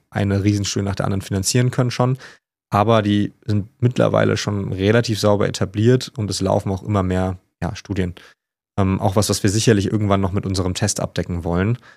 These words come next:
Ähm, äh, mit unserem Proteomics-Test, da werden wir sicherlich auch noch eine Studie mitmachen. Und das wird auch schon bald kommen.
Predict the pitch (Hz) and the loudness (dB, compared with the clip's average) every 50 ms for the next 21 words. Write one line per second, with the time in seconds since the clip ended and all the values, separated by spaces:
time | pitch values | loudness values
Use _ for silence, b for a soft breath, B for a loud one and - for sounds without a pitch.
0 | B _ _ _ _ _ _ _ _ - 98 95 92 95 95 95 92 92 92 98 | B _ _ _ _ _ _ _ _ 2 4 4 4 4 2 2 2 0 0 -2
1 | - - - - 98 95 92 95 - 98 92 95 90 - 104 92 95 95 95 98 | -6 -8 -4 -2 0 0 0 -2 -2 -2 -2 -2 -2 0 0 2 2 2 2 0
2 | 92 - - - - 92 101 - - - 92 95 85 98 95 87 98 98 - 104 | 0 -4 -4 -2 0 0 0 0 -2 -2 -2 -2 0 0 -2 -2 -2 -2 -2 0
3 | 92 92 - - - 87 92 95 85 85 87 87 87 - - - 90 95 87 90 | -2 -2 -2 -4 -6 -4 -4 -4 -2 -2 -4 -4 -4 -6 -6 -4 -4 -4 -4 -4
4 | 87 - 95 87 - - 107 113 - B B B B B B B B B B B | -4 -4 -4 -4 -4 -4 -4 -6 -6 B B B B B B B B B B B
5 | _ _ _ 101 95 90 90 85 - - - - - - 92 87 90 82 85 - | _ _ _ -4 -2 -2 -2 -2 -4 -4 -6 -4 -4 -4 -2 0 0 0 0 0
6 | - - - 92 87 85 82 78 | -4 -4 -2 -2 0 0 -2 -4